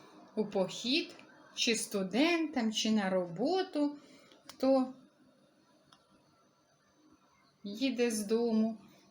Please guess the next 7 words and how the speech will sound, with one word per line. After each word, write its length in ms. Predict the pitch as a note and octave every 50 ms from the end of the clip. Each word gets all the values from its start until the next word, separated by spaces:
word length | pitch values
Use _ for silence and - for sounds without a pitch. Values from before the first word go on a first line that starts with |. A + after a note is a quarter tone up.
| - - -
то 280 | - D4 E4+ F#4+ G4 D4+
дуже-дуже 1300 | A#3 F#3 G#3 B3+ D4+ F4 F4+ F4 - D4+ D4+ D4+ D#4 D4 D4 - - F#3 F#3 G3 A3+ C4 C4+ A#3+ B3 B3
смачно. 840 | B3 - - F#3+ F#3 F3+ F3 E3+ E3+ E3+ - - - - F#3+ F#3+ G3 - - - - _ _ _ - - - _ _ _
Приготуйте, 1040 | - A3+ A#3+ A3 G3+ F#3+ F#3+ F#3 F3 - - C#4 F4 G4+ G4+ G4+ - E4+ F4 F4 E4 - - - - _ _ _ _ _ _ _ _ _ _ _ _ _ _ _ _
підписуйтесь 880 | - A#3 A3 - - - A3+ A3 G#3+ - G#3+ G#3 - G3+ F#3+ F#3+ -
на 80 | G3 F#3
мій 220 | F3+ F3+ F3 E3+